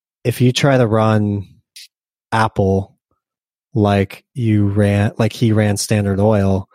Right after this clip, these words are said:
it's just not gonna work. You know, it's, it's, it's not the same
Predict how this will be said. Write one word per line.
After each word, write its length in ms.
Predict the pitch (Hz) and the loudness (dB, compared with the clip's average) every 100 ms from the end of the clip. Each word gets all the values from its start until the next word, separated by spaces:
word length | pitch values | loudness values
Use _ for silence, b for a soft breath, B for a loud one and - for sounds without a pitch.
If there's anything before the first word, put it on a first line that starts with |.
| b b b - | b b b -4
it's 160 | 117 | -2
just 260 | - - - | 0 -2 0
not 260 | 110 98 | 0 0
gonna 180 | - 98 | -2 -4
work. 420 | 95 98 87 - _ | -2 -2 -4 -12 _
You 120 | 110 | -4
know, 220 | 98 95 101 | -2 -2 -4
it's, 260 | 110 - | -4 -4
it's, 280 | - 147 - - | -4 -4 -4 -6
it's 220 | 113 - | -6 -2
not 320 | 113 113 - | 0 0 -2
the 100 | - | -4
same 580 | 104 - 110 107 104 95 | -2 0 2 2 0 -4